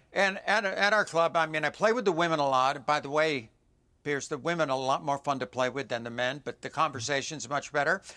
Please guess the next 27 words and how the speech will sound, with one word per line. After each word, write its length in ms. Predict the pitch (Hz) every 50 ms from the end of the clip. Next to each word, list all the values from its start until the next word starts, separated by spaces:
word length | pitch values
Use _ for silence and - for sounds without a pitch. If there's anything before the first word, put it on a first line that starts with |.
| - - - - -
But 120 | - 247 -
they 100 | 240 220
always 360 | 247 277 285 254 240 185 190
<laughs> 0 |
ask, 280 | 240 247 226 - - -
you 60 | 175
know, 80 | 160 160
say, 160 | - 170 180
"Hey, 180 | 190 254 285 196
we've 240 | 143 151 196 214
got 140 | - 254 247
a 40 | 247
tournament 420 | 247 - 233 277 277 262 240 -
coming 300 | - 160 156 147 143 139
up." 240 | 143 131 120 - - - - - -
"Yeah, 180 | - 330 330 - - - -
we've 180 | 285 285 233
got 140 | - 285 277
a 40 | 247
tournament 400 | 254 - 254 269 269 254 214 -
coming 260 | 196 190 185 175 175
up. 160 | 170 151 -
You 80 | 170 190
wanna 180 | 208 233 247 226
play 260 | 240 - 294 330 330
with 180 | 294 202 131 -
us?" 240 | - - - -